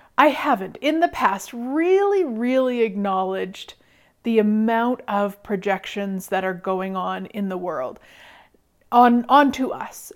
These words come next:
And what happens if we don't acknowledge them, if we don't recognize that they're projections, then we'll,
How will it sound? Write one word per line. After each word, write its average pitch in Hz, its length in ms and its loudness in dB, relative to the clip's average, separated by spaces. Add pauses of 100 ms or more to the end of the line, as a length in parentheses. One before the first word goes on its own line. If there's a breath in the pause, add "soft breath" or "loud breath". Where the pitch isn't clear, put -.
And 254 180 4
what 277 120 6
happens 339 440 0
if 277 160 -4
we 240 80 0
don't 226 260 4
acknowledge 190 640 -2
them, 117 240 -10
if 233 120 -8
we 233 60 0
don't 262 260 2
recognize 202 760 -2
that - 200 -4
they're 190 120 -4
projections, 196 800 -2 (460 soft breath)
then 254 320 8
we'll, 254 360 2